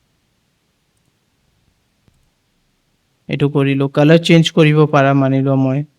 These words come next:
বেলেগ এটা কালাৰ দিব বিচাৰিছোঁ, ব্লু কালাৰ দিব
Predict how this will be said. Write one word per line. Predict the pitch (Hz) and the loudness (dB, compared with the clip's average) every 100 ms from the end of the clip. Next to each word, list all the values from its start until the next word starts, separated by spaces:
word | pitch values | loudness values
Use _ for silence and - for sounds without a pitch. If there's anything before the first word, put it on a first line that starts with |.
| _ _ _ _ _ _ _ - - | _ _ _ _ _ _ _ -8 2
বেলেগ | 151 160 160 | 6 6 6
এটা | 160 151 | 4 2
কালাৰ | 147 139 139 | 4 4 2
দিব | 143 135 | 2 0
বিচাৰিছোঁ, | 131 131 131 127 139 135 139 _ _ _ - | -2 -4 -4 -4 -6 -10 -12 _ _ _ -10
ব্লু | 131 151 156 | 2 4 4
কালাৰ | 160 143 | 4 4
দিব | 139 139 | 2 0